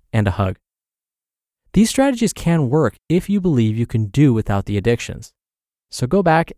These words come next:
and re-listen to the previous section if you're having troubles. Some final words. Quitting something can be hard, it's true.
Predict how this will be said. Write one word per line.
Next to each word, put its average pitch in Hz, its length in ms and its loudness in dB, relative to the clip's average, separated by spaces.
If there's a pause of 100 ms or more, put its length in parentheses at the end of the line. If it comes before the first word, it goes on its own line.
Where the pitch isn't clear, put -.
(160)
and 104 180 0
re-listen 160 420 -2
to - 100 -10
the 123 100 -2
previous 156 440 -2
section 117 560 -4 (260)
if 151 420 0
you're 107 120 0
having 95 240 2
troubles. 95 420 -4 (1300)
Some 123 140 0
final 135 320 2
words. - 360 -4 (1000)
Quitting 170 280 2
something 170 480 -4 (260)
can 110 260 0
be 101 100 -2
hard, 98 380 -4
it's - 200 -4
true. 92 280 -2